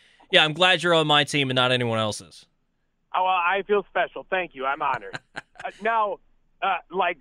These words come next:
Speaker 2: the rookie that I'm looking most forward to, uh, don't get me wrong, like, Devontae Wyatt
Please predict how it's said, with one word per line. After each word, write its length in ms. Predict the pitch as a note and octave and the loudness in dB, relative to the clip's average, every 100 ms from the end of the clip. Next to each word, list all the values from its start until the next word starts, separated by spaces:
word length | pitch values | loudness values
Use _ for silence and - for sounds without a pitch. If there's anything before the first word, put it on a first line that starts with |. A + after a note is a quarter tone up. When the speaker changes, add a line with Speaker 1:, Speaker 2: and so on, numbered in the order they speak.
| _ | _
Speaker 2:
the 100 | G3+ | -6
rookie 440 | F3+ E3 B3 F4+ E4+ | -4 -4 -4 -4 -6
that 100 | F#3+ | -2
I'm 220 | D#3 B3+ | -2 -2
looking 300 | C#4 C#4+ B3 | -4 -6 -6
most 360 | E3 D#3+ F#3+ A#3+ - | -4 -2 -2 -4 -6
forward 360 | F#3+ G#3 F#3 - | -2 -2 -4 -6
to, 160 | C#3+ | -8
uh, 120 | C#3+ F3+ | -6 -4
don't 160 | A#3 B3 | -4 -4
get 80 | C4 | -4
me 80 | G3+ | -4
wrong, 320 | F3+ F3 A#2+ - _ _ _ | 0 0 0 -8 _ _ _
like, 200 | F3 D#3+ | -4 -4
Devontae 460 | F3+ F3+ A3+ A3 G3+ | -4 -4 -2 -4 -2
Wyatt 400 | F3+ F3+ F#3 | 0 0 0